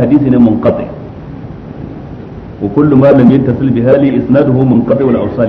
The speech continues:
Kaga da'ifi ne. وقال أبو حاتم، Abu Hatim ya ce, "هو منكر." Hadisi ne munkari. "والمنكر الذي روى غير الثقة مخالفا في نخبة قد حقق." Kamar yadda Suyuti ya faɗa.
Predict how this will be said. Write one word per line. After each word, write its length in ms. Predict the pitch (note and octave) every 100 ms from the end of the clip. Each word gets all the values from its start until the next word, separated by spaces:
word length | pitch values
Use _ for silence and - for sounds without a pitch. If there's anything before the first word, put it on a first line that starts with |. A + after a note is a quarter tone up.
| G2
Kaga 200 | C#3 D#3
da'ifi 380 | C#3 D3+ C#3+ A2+
ne. 100 | F#2+ - - - - -
وقال 400 | F#3+ - G#3 A3
أبو 220 | F#3 F3 F#3
حاتم، 320 | G3 F#3+ D#3 - - - -
Abu 200 | D3+ F#3+
Hatim 320 | G3+ G#3 F#3+
ya 60 | F3+
ce, 120 | F#3
"هو 240 | D#3+ G3+ F#3
منكر." 460 | F#3+ G3+ G3+ F3 D#3 A#2 - -
Hadisi 360 | A#2+ F3 E3+
ne 80 | D3 C#3
munkari. 400 | D3 C#3+ B2+ G2+ - - - - - - - - - -
"والمنكر 560 | A#2+ B2+ D3+ E3 E3+ D#3
الذي 360 | C3+ C3 D3+ C#3
روى 240 | C3+ D3 D3
غير 240 | D3+ D3+ B2+
الثقة 320 | - - - - - - G#2 B2
مخالفا 580 | B2+ - E3 E3+ D3+ B2 A#2+
في 180 | F#3 F#3
نخبة 400 | D#3 C3 C3+ D3 B2
قد 160 | - D#3
حقق." 480 | C3+ G#2 C3+ F#2+ F#2+
Kamar 160 | A2
yadda 320 | C#3 C3 C3 A#2
Suyuti 280 | A2+ A#2 B2
ya 60 | B2
faɗa. 220 | A2